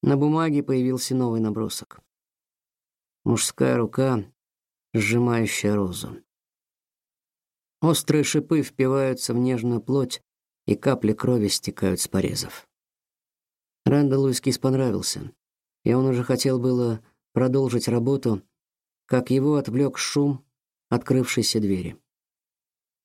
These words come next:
На пороге стояла Аврора. Её одежда была покрыта пыльными пятнами, а в густой длинной косе виднелась паутина. Он на мгновение отвлёкся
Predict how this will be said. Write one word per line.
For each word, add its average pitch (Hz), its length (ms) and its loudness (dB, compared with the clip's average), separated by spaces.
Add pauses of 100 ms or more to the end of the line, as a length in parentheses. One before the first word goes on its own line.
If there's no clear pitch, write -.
(880)
На 139 140 2
пороге 147 380 2
стояла 117 420 0
Аврора. 101 420 -4 (1000)
Её 147 240 2
одежда 151 380 0
была 151 200 0
покрыта 139 460 -2
пыльными 135 480 0
пятнами, 143 540 -2 (560)
а 117 120 0
в 113 40 -2
густой 127 440 0
длинной 131 400 0
косе 127 540 -2 (800)
виднелась 127 520 2
паутина. 107 600 -2 (800)
Он 156 180 4
на 156 60 4
мгновение 156 560 2
отвлёкся 147 640 -2